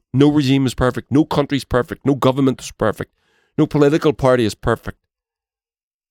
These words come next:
But there are levels to these things. I am not afraid of China. China have never done me no harm.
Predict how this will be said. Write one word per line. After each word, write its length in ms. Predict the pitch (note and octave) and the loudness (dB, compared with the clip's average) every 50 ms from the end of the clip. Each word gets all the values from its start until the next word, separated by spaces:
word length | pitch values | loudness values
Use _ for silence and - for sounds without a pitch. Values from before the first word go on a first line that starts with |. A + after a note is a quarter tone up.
| _ _ _ _ _ _ _ _ _ _ _ _ | _ _ _ _ _ _ _ _ _ _ _ _
But 140 | - C3+ - | -4 -2 2
there 160 | D#3+ D#3+ E3+ | 4 4 6
are 80 | F3+ F#3 | 6 4
levels 440 | D#3+ B2+ A#2+ C3 B2+ E3+ F3+ D#3 - | 4 2 2 2 2 2 0 0 0
to 120 | - F3+ D#3+ | 0 0 0
these 240 | D#3+ F3 E3+ D#3+ | 0 0 -2 -2
things. 480 | - - F3+ F3+ E3 B2+ - - - - _ _ _ _ _ _ _ _ _ _ _ _ _ _ _ _ _ _ _ _ _ _ _ _ - | -2 0 0 0 0 -2 -4 -8 -10 -12 _ _ _ _ _ _ _ _ _ _ _ _ _ _ _ _ _ _ _ _ _ _ _ _ 0
I 80 | - F3+ | 0 2
am 120 | G3+ G3 | 2 2
not 140 | F3+ E3+ E3+ | 2 2 2
afraid 380 | D#3 - - - A#2 C3 D3+ C#3+ | 2 0 0 0 2 2 2 0
of 80 | - | -2
China. 400 | - - C3+ A#2 B2+ C#3+ D#3 - _ _ _ _ _ _ _ _ _ _ _ _ | -4 -4 -2 0 0 0 -2 -4 _ _ _ _ _ _ _ _ _ _ _ _
China 280 | - - E3 E3+ F#3+ G#3 | -6 -4 -2 0 0 0
have 120 | G#3+ G3 | 0 0
never 220 | G3+ G3 F#3 F#3 E3 | 0 0 0 0 2
done 220 | E3 D#3 D3+ C#3 | 2 2 2 2
me 160 | C3+ C#3 C#3 | 2 2 2
no 240 | C#3 B2+ B2 B2 A2+ | 2 2 2 2 0
harm. 320 | G#2 A2 A#2 B2 C#3 C#3 | 0 0 0 0 0 -2